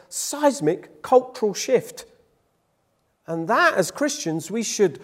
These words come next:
we should lean into that and we should play our part. While at the same time,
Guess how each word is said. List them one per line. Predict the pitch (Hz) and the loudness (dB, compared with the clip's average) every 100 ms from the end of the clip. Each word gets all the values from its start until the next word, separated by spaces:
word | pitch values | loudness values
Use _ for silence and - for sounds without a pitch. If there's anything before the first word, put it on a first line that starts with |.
| - | -6
we | 202 262 | 0 0
should | 147 123 | 0 2
lean | 190 170 | 2 4
into | 190 208 139 | 2 0 -2
that | 120 139 | -2 -2
and | 151 | -4
we | |
should | 156 196 | -4 -4
play | - 139 | 2 6
our | 139 | 6
part. | 165 - 302 254 - - _ _ _ _ _ _ _ _ _ _ _ _ _ _ _ _ _ _ _ _ _ _ _ _ - | 6 4 4 4 0 -18 _ _ _ _ _ _ _ _ _ _ _ _ _ _ _ _ _ _ _ _ _ _ _ _ 0
While | 180 202 254 | 8 10 10
at | 254 | 6
the | |
same | 254 240 233 226 | 4 4 4 4
time, | - 135 135 240 | 4 6 8 4